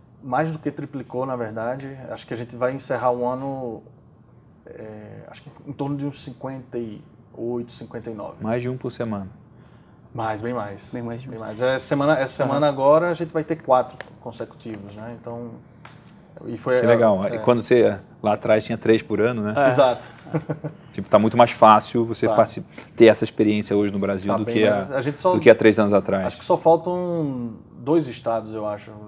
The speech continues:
Speaker 2: Ah, é?
Speaker 1: É.
Speaker 2: Quais são os estados que não tem ainda? Que seria legal quem
Speaker 3: Vamos
Speaker 2: tá
Speaker 3: lá,
Speaker 2: nesses
Speaker 3: quem
Speaker 2: estados
Speaker 3: tá?
Speaker 2: aí, vão
Speaker 1: Cara,
Speaker 2: ficar com vontade de fazer.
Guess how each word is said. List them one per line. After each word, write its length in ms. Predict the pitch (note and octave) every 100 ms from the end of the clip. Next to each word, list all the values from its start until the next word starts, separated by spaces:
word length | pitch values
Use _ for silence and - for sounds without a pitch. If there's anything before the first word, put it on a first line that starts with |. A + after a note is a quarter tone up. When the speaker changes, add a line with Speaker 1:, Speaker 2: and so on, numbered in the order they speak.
| G2+
Speaker 2:
Ah, 220 | A2 A2+
é? 180 | A#2 C#3+
Speaker 1:
É. 180 | A#2+ A2 G#2+
Speaker 2:
Quais 120 | C#3
são 120 | B2
os 80 | A#2
estados 340 | - G2+ F#2
que 120 | - G2
não 140 | F#2+
tem 160 | F#2+ G2+
ainda? 220 | G2 F#2
Que 160 | - G#2
seria 160 | G#2 A#2
legal 180 | A2+ A2+
quem 160 | A#2
Speaker 3:
Vamos 140 | B2 A2+
Speaker 2:
tá 60 |
Speaker 3:
lá, 80 | G#2+
Speaker 2:
nesses 260 | A2+ A#2 A#2
Speaker 3:
quem 80 | C3
Speaker 2:
estados 200 | A2+ A#2+
Speaker 3:
tá? 60 | A#2
Speaker 2:
aí, 220 | A#2 B2 - - - -
vão 140 | A#2
Speaker 1:
Cara, 100 | A#2+
Speaker 2:
ficar 120 | B2 A#2
com 60 | A#2+
vontade 380 | A#2+ A#2+ A#2+
de 60 | A#2
fazer. 560 | - A#2 A2 A2 A#2